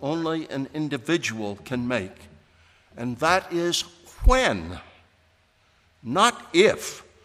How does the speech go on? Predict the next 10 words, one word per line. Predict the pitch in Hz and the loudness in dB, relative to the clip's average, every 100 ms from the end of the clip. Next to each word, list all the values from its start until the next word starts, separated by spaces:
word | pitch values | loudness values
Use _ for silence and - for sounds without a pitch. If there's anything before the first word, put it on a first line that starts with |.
| _ _ - | _ _ -4
when, | - 262 262 104 69 69 - _ _ _ _ _ _ _ - | 4 6 6 2 -4 -16 -20 _ _ _ _ _ _ _ -8
not | 131 196 214 - | 2 2 2 0
if | 233 - - - - - _ _ - | 2 2 0 -10 -14 -20 _ _ -8
the | 147 | -6
killing | - 202 190 165 | 2 4 4 2
by | 151 151 156 | 2 2 0
the | 151 | -2
disease | 120 123 143 175 120 101 98 - - - _ _ - 202 | -4 0 4 4 2 -2 -8 -8 -8 -16 _ _ -20 -6
will | 139 147 147 | -2 -2 -2
end. | 160 139 85 67 | -2 -2 -6 -14